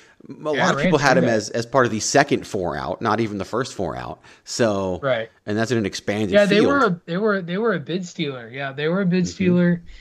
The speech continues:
Speaker 2: Um, I'm more, I'm more incensed about what we were talking about before we started the show with some of the, some of the placements of teams and where they
Speaker 1: Yeah.
Speaker 2: ended up. Like,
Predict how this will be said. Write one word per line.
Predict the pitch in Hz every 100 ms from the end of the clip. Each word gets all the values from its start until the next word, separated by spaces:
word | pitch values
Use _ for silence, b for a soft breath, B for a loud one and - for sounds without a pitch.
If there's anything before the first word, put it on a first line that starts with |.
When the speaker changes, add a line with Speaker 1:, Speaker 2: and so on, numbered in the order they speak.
| b b b b b _
Speaker 2:
Um, | 147 139 139 131 135 _
I'm | 175 208
more, | 226 214 185 165
I'm | 190 214 185 175 -
more | 180 202 208
incensed | 180 190 175 - 190 180 175 - 170
about | 160 156 151 147 147 147 143 - - _ _ _ _ _ _ -
what | 170
we | 175
were | 156
talking | 156 175 156
about | 156 156 139
before | 127 170 185
we | 160
started | - 151 143
the | 127
show | - 143 131 127
with | 127
some | - 156 139
of | 131
the, | 127 127 127 -
some | - 151
of | 135
the | -
placements | 151 147 147 123
of | 120
teams | - 139 135 127
and | 127
where | 127 131
they | 127
Speaker 1:
Yeah. | 127
Speaker 2:
ended | 123 123
up. | 123 120 127
Like, | 117